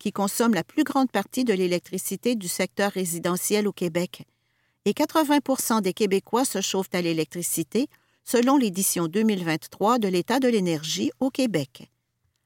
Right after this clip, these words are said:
Les autres sources d'énergie utilisées pour le chauffage, soit le mazout et le gaz naturel, sont en perte de vitesse. Le chauffage au mazout en particulier est en voie de disparition au Québec.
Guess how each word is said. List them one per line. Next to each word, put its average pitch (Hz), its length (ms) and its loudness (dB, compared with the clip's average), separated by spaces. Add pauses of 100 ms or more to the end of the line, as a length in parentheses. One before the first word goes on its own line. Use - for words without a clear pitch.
(380)
Les 185 200 0
autres 196 240 0
sources 269 340 -2
d'énergie 175 560 0
utilisées 175 580 -2
pour 180 180 -4
le 160 100 -2
chauffage, 180 680 -2 (380)
soit 190 240 0
le 170 120 2
mazout 185 440 0
et 170 80 0
le 165 100 0
gaz 156 280 -2
naturel, 214 580 0 (200)
sont 294 300 2
en 185 80 2
perte 196 300 -2
de 170 160 0
vitesse. 165 560 -4 (640)
Le 185 80 0
chauffage 202 540 0
au 190 80 2
mazout 170 420 0
en 190 80 2
particulier 165 880 -2
est 214 180 -2
en 180 100 -2
voie 208 220 0
de 202 120 0
disparition 175 760 -2
au 160 120 4
Québec. 165 520 -4